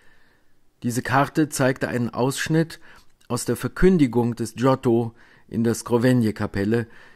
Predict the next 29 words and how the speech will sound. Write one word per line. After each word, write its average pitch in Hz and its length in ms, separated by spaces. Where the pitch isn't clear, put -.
den 113 160
ich - 180
bisher 135 440
nie 131 260
beachtet 120 640
hatte. 98 340
Eine 110 220
leere 135 340
Loggia, 143 720
in 117 120
deren 123 260
Ecke 131 300
eine 120 240
Holzstrebe 131 800
einen 113 220
farblosen 123 600
Vorhang 107 460
trägt, - 480
dessen 113 220
unterer 131 540
Rand 131 300
im 117 220
Winkel 135 320
eines 123 440
der 123 100
beiden 120 300
gotischen 120 440
Fenster 123 440
ruht, 110 340